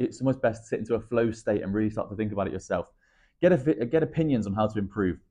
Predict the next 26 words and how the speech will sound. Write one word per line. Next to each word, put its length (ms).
That's 140
one 100
of 40
the 40
greatest 420
examples 540
of, 100
or 160
greatest 280
tips 260
I 60
can 120
give. 200
Get 220
people's 220
examples. 480
You 180
are 100
too 240
close 340
to 100
your 180
business 480
to 100
just 440
make 200